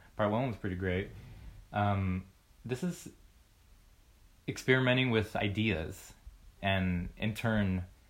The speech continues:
uh, accommodating that weird, crazy time travel, whatever, whatever, into a, you know, a, an already established, um, you know, three-act structure or whatever you wanna call it.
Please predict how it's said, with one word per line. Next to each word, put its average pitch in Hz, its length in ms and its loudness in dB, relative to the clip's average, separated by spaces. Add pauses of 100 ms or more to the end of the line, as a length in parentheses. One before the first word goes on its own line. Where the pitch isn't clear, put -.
(640)
uh, 95 260 4 (260)
accommodating 101 720 2
that 90 400 0 (340)
weird, 101 400 0
crazy 95 580 -2 (300)
time 98 260 -2
travel, 90 720 -2
whatever, 92 440 0
whatever, 90 520 0 (320)
into 101 360 0
a, 90 240 2 (640)
you 107 100 -4
know, 87 120 -2
a, 85 320 -6 (380)
an 87 380 -6
already 98 400 0
established, 92 680 0 (400)
um, 87 460 -6 (720)
you 104 120 -4
know, 90 160 -4
three-act 104 320 2
structure 101 400 -2
or 92 40 -2
whatever 95 220 0
you 90 80 -2
wanna 87 140 -2
call 92 260 -4
it. 90 140 -4